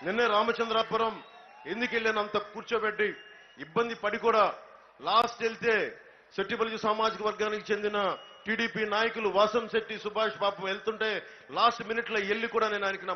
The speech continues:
మద్దతు తెలిపాను. ఇది ఎందుకు చెప్తున్నానంటే, నాకు కులాలని దాటి రాజకీయం చేయడం, నాకు, అది నాకు భగవంతుడు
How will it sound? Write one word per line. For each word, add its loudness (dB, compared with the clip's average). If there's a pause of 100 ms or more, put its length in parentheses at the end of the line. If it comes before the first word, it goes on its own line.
మద్దతు -4
తెలిపాను. -2 (580)
ఇది -4
ఎందుకు -4
చెప్తున్నానంటే, -2 (140)
నాకు 0 (200)
కులాలని 0 (100)
దాటి 2
రాజకీయం -6
చేయడం, -4
నాకు, -8 (420)
అది -8
నాకు -8
భగవంతుడు -4